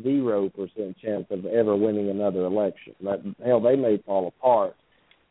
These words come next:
and Trump's gonna, would go independent and possibly win or at least beat the Republican Party. But, Jonathan, what would you think if,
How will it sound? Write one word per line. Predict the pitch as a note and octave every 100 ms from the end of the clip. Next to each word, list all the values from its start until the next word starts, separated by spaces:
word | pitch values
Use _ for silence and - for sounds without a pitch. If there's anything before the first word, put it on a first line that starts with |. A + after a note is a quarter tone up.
| -
and | A2 G2
Trump's | - C#3+ A2+ -
gonna, | A#2 G#2+
would | E3 G#2+ G2+
go | A2+ A#2
independent | A2+ G2+ - C#3 C3 A2
and | G2+
possibly | - C3 C3+ A2 G2+ G2 G2 - _ _ _
win | G#2 A2 B2 A#2+
or | A2+ G#2
at |
least | A2 C3+ C3
beat | A#2+ A2+
the | F#2+
Republican | F#2 - C3 B2 G2+ G2 F2
Party. | G2+ G2 G2 G2
But, | F#2+ G2 F#2 A2+
Jonathan, | C#3+ C#3+ A#2 G#2+
what | D3+
would | E3+ D#3
you | C3
think | A#2 B2+ A#2 G#2
if, | G2 G2